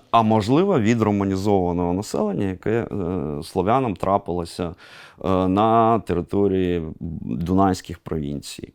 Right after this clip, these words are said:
І колишніх, і на момент появи, е, слов'ян дунайських провінцій, де було романомовне населення, яке згодом нам дало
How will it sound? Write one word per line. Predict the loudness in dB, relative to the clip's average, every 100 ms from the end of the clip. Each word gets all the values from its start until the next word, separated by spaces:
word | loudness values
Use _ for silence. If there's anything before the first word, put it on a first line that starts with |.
| -14
І | -10
колишніх, | 2 4 6 4 0 0 -2 -4
і | 0
на | 2
момент | 2 2 0 -4
появи, | -2 4 4 4 2 0 -4
е, | -2 0 -2
слов'ян | -4 -4 -4 -2 -4 -4
дунайських | -2 -4 -6 -12 -16
провінцій, | -10 -8 -6 -8 -6
де | -4 -2 -2 -2 -6 4
було | 6 8
романомовне | 6 4 4 4 2 0 0
населення, | -2 -6 -4 -4 -2 -2 0
яке | 0 -2 -2 -2
згодом | 0 4 4 4 2
нам | 0 -2
дало | -2 -2 -2